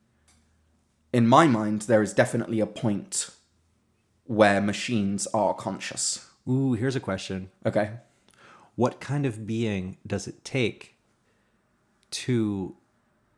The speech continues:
Speaker 2: give a judgment on whether something else is conscious?
Speaker 1: Yeah.
Speaker 2: Conscious, right? Like,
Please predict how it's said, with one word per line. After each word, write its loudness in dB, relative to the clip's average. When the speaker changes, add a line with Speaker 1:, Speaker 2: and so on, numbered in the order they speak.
Speaker 2:
give -2
a -2
judgment -4
on -8
whether -2
something -8
else -6
is -16
conscious? -16
Speaker 1:
Yeah. 0
Speaker 2:
Conscious, -16
right? 0
Like, -8